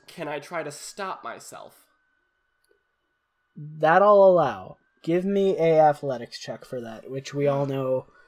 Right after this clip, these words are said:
Speaker 2: you're very good at.
Speaker 1: Twenty-one.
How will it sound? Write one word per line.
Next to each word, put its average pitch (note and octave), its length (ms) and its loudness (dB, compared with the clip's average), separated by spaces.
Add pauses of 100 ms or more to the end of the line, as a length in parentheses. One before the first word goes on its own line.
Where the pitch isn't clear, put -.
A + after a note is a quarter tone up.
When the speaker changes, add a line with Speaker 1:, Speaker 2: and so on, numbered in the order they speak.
(260)
Speaker 2:
you're C#3 160 -2
very C3 300 0
good A#2 200 -12
at. G#2 200 -18 (960)
Speaker 1:
Twenty-one. G3 840 0